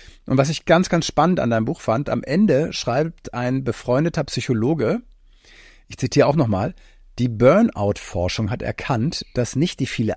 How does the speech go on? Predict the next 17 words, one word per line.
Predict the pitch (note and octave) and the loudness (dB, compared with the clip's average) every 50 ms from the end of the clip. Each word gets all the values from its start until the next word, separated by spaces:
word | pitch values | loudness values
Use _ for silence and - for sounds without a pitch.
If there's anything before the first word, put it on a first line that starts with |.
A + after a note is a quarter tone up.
| - - | -4 -6
Arbeit | - E3 G#3+ A3+ C3+ G2+ - - | -6 -4 -2 -2 -2 -4 -4 -6
krank | - - - - - - - | -10 -8 -8 -8 -8 -8 -8
macht, | D#2+ G2 C#3 - - - - _ _ - - - - - | -6 -6 -8 -8 -12 -20 -20 _ _ -20 -20 -20 -12 -8
sondern | A2 G#2+ A#2+ C3 D3+ E3 F3 F#3 G3 G3+ F#3+ - | -4 0 2 2 2 4 2 2 2 2 0 -2
die | - B2+ A#2+ F2 | -2 -2 -2 -2
Erfahrung | G#2+ - - - C3 B2 C3+ C#3+ D3+ D#3+ E3 - | -2 -4 -6 -6 -6 -4 -4 -4 -4 -4 -6 -6
von | - - A#2 A2 G#2+ | -4 -4 -2 -2 0
mangelndem | G#2+ G#2+ A2 A#2+ C#3+ E3 E3+ F3 E3 D3 D3 D3 D3+ - - | -2 0 0 0 0 0 0 0 2 2 2 2 0 -2 -6
Selbstwirksamkeitserleben.“ | - G#2+ G2 G#2 G#2+ B2 E3 - - - - - G2+ G#2 A2 G#2 - - - G2 F#2 F#2 - - F2 E2 D#2+ - - - E2 D#2+ D2 D2 D2+ - - - - - - - - - - _ _ - - - - - _ _ - - | -8 -8 -4 -2 0 0 -2 -2 -4 -8 -8 -4 0 2 2 2 0 -2 -2 -2 -2 -2 -4 -6 -6 -6 -6 -6 -6 -6 -4 -4 -2 -4 -4 -4 -6 -8 -10 -12 -16 -20 -20 -20 -20 _ _ -20 -20 -20 -20 -20 _ _ -14 -4
Das | - B2 - - - - - A#2+ | 0 0 0 2 0 -2 -2 2
Wort | A#2 G#2 F#2+ - | 4 4 4 4
musst | F#2 F#2+ - - | 2 -2 -2 -2
du | - | -2
mir | F2+ E2+ D#2+ | -2 0 -2
mal | D#2+ C#2 | -2 -4
erklären, | C#2 - - - - G#1 - | -6 -8 -8 -8 -8 -8 -10
bitte. | - - - | -12 -14 -16